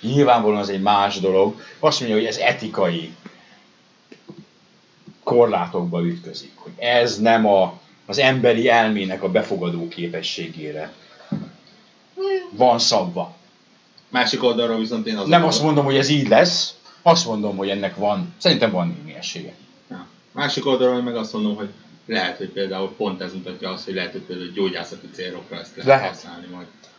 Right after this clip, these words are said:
Speaker 1: Lehet, mert ugye ahogy mégis egy őrült nézett a szemedbe, mi van, ha ugyanezt egy pozitív töltettel?
Speaker 2: Abszolút. Félelmek ellen, akár
Speaker 1: Igen,
Speaker 2: ellen.
Speaker 1: igen, igen,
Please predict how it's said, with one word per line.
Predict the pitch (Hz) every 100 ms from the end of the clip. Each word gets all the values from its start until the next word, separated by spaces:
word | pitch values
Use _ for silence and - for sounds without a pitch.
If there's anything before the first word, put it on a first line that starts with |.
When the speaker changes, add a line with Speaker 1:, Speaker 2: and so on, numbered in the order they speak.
| _ _
Speaker 1:
Lehet, | - 123 85 -
mert | 127 131
ugye | 127 131
ahogy | 127 127 127 147 -
mégis | 156 135 117 117
egy | 123 139
őrült | 147 135 117 113 - - - _
nézett | - 127 127 123 -
a |
szemedbe, | 107 123 113 110 104 110 113 117 - - - _ _
mi | 123
van, | 123 120 117
ha | 113
ugyanezt | 113 113 117 110 113 -
egy | 113 -
pozitív | 123 110 90 98 95
töltettel? | 101 95 90 87 85 90 82 80 - -
Speaker 2:
Abszolút. | 98 87 - 87 82 - _ _ _
Félelmek | 127 107 95 92 90 92
ellen, | 87 90 95
akár | - 95 92 90
Speaker 1:
Igen, | 117 107
Speaker 2:
ellen. | 101 95
Speaker 1:
igen, | 90 87
igen, | 85